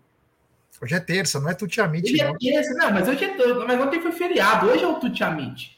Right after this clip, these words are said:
Speaker 1: Hoje é um Tuti.
Speaker 2: Hoje é o Tuti. Hoje é o
Speaker 1: Tutti
Speaker 2: Tuti.
Speaker 1: buona gente.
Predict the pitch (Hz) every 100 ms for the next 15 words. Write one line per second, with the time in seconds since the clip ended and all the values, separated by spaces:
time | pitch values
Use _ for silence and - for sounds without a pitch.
0 | 196 208 185 135 127 - - - - _
1 | _ - 370 190 - 180 - - - -
2 | _ - 302 262 247 254 233 208 160 151
3 | 139 -